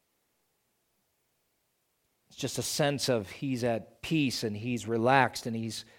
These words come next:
causing others at that meal just to rest and enjoy themselves. Oh, we, we can't even fathom having that kind of personal, intimate relationship, and yet that's exactly what Jesus calls us into. Oh, help us to respond in faith now.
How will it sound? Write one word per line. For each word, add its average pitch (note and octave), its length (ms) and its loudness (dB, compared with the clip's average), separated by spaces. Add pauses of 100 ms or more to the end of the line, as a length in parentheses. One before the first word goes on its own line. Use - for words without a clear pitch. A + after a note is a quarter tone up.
(440)
causing A#2+ 440 2
others A#2+ 360 2
at A2+ 140 -2
that A2+ 300 -2
meal A#2+ 380 0
just A2+ 280 -6
to G#2+ 200 -2 (320)
rest B2+ 460 2
and A2+ 100 -2
enjoy A#2+ 400 0
themselves. A#2 920 -4 (1400)
Oh, B2 180 -10
we, C3 200 -2
we C#3+ 160 -2
can't E3 180 -2
even A2+ 200 -2
fathom D#3+ 600 0
having A#2 280 -4
that D3 200 -2
kind C#3+ 300 -4
of G2+ 300 -8
personal, D#3 600 -2
intimate C#3 400 -6
relationship, A#2 840 -4 (240)
and A#2+ 120 -4
yet B2 100 -2
that's - 180 -4
exactly C#3 540 -4
what D3+ 160 -2
Jesus C3 380 -6
calls B2+ 320 -8
us A2+ 200 -12
into. A2+ 460 -8 (400)
Oh, C3+ 180 -2
help C#3 240 -4
us C3+ 120 -8
to C3 80 -8
respond B2+ 560 -6
in G#2+ 100 -8
faith A#2+ 380 -8
now. G2+ 300 -10